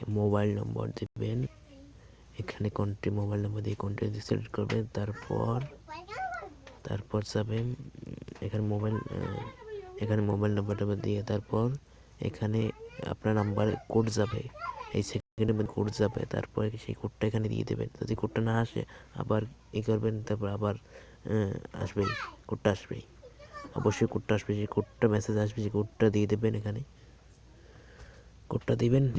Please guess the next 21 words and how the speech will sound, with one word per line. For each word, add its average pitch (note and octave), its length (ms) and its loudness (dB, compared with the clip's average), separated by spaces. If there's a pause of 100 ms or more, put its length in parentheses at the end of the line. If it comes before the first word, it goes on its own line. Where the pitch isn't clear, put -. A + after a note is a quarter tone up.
সে-, A2+ 220 4
তারপর A#2 220 10
ভেরিফাইতে A#2 460 8
ক্লিক A#2 240 6
করবেন, B2 400 6
তারপর A2+ 420 6 (440)
আরেকটা A#2+ 260 8
পেজ A2 200 8
আসবে, G#2+ 220 4
সেটা G#2+ 260 4
আমি G#2+ 300 6
দেখাতে G#2+ 340 2
পারছি A2 420 -4
না। A2+ 400 -2 (1400)
সেটা - 240 -2
আমি G#2+ 160 2
কি A2 280 2
ত-, - 140 -6 (320)
চাবে A2 420 6
রেফার G#2 500 6
কোড, G2 160 0